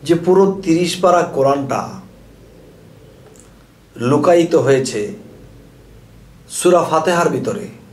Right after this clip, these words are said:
সূরা ফাতিহা লুকাইল বিসমিল্লাহর উনিশটা অক্ষরের ভিতরে, এবং বিসমিল্লাহর উনিশটা হরফ লুকাইল সেই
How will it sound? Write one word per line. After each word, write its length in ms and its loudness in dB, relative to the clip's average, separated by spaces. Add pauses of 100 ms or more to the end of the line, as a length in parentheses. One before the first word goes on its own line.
(560)
সূরা 220 2
ফাতিহা 460 0
লুকাইল 400 2 (920)
বিসমিল্লাহর 680 2 (120)
উনিশটা 440 0 (180)
অক্ষরের 400 -2
ভিতরে, 320 -8 (1400)
এবং 160 2 (200)
বিসমিল্লাহর 680 0
উনিশটা 440 -4
হরফ 300 2 (120)
লুকাইল 360 0 (1080)
সেই 380 2